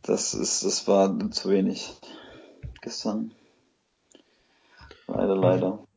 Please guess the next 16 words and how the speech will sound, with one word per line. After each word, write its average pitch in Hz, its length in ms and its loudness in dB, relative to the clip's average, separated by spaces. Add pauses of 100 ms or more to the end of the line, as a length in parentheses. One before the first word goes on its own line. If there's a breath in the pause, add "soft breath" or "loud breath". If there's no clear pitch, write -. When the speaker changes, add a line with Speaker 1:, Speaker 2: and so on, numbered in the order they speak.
(580)
Speaker 2:
Wir 123 180 -2
sind 127 180 2
dafür 123 160 0
morgen 120 380 0
um 117 140 -4
elf - 380 -4
Uhr, - 200 -8
zehn 202 200 6
Uhr 165 100 0
dreißig 139 480 -2
deutscher 123 280 -4
Zeit 127 420 -6 (360)
doch - 200 -4
hoffnungsvoll, 120 520 -2
dass - 140 -10
das - 320 -16